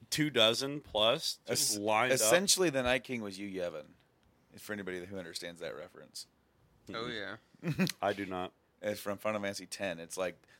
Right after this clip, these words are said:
Speaker 2: the last, the last thing you fight. Of course, you fight all your way there. You fight Seymour. You fight Jet in Aeon form. It's, like, these big-ass battles. And then you get to Yu Yevon, who's, like,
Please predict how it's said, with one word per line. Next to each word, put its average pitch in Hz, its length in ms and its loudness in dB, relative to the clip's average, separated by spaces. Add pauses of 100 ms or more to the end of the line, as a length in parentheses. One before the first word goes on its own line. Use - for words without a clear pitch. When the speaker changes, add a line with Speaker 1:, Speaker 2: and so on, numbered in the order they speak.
Speaker 2:
the 95 80 -6
last, 92 420 -2 (540)
the 92 60 -10
last 95 280 -2
thing 104 140 -10
you 98 100 -10
fight. 90 380 -4 (260)
Of - 40 -20
course, - 200 -12
you 95 60 -12
fight 85 380 -8
all 95 160 -6
your 98 120 -6
way 101 100 -4
there. 87 100 -8
You 85 120 -16
fight - 180 -10
Seymour. 95 560 -4 (340)
You 90 80 -12
fight 87 480 -4
Jet 98 440 -2 (380)
in 85 300 -12
Aeon 92 280 -4
form. 69 340 -16 (120)
It's, - 140 -20
like, - 80 -14
these 104 140 -12
big-ass - 420 -4
battles. 110 560 -2 (340)
And 92 100 -12
then 101 120 -4
you 98 80 -6
get 98 180 -6
to 98 100 -12
Yu 98 320 -6
Yevon, 90 220 -2
who's, 92 220 -10
like, 90 100 -8